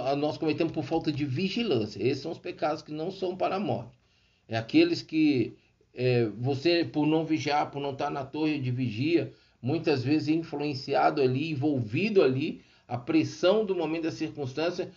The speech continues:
é, você faz, decide, toma alguma atitude, tem alguma palavra, faz até mesmo compromisso e acaba entendendo logo à frente que você fez besteira.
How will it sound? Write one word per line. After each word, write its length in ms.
é, 420
você 300
faz, 440
decide, 680
toma 280
alguma 300
atitude, 600
tem 160
alguma 420
palavra, 640
faz 320
até 280
mesmo 460
compromisso 680
e 460
acaba 640
entendendo 640
logo 340
à 80
frente 420
que 100
você 400
fez 320
besteira. 540